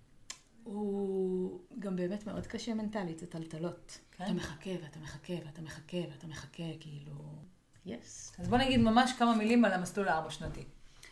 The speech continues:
Speaker 2: ועם זה נסיים.
Speaker 1: בסדר, בסדר, בסדר, בסדר. יאללה, מסלול ארבע שנתי. קודם כל, איפה אפשר ללמוד את זה?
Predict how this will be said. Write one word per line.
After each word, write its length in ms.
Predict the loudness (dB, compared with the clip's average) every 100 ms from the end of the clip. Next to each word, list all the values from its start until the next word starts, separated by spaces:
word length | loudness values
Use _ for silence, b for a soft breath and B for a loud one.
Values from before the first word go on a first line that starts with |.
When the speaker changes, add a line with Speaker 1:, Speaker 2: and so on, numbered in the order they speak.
| -6
Speaker 2:
ועם 160 | 0
זה 80 | 2
נסיים. 400 | 2 4 4 4
Speaker 1:
בסדר, 240 | 4 4 4 -2
בסדר, 360 | -8 -4 -2 -2
בסדר, 280 | -2 -6 -6
בסדר. 420 | -6 -6 -6 -6 -8 -14 B -20 _ -8
יאללה, 280 | -2 -2 -4 -14 -20 _
מסלול 320 | -14 -2 0 0
ארבע 260 | -2 -4 -4
שנתי. 420 | -6 -8 -10 -16 -18 -20 -20 b b b b b b b b 4
קודם 220 | 6 6
כל, 100 | 4 4
איפה 440 | 2 2 4 4 2
אפשר 380 | -2 2 4 4 0
ללמוד 360 | 0 2 0
את 80 |
זה? 100 | -4